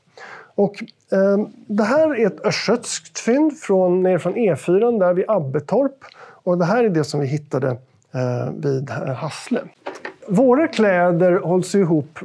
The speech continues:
mycket med knappar och blixtlås. Det kan vara lite hakar och hyskor, så där,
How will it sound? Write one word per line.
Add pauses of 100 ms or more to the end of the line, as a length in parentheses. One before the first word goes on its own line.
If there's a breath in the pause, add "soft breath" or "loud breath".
mycket
med
knappar
och
blixtlås. (380 loud breath)
Det
kan
vara
lite
hakar
och
hyskor,
så
där,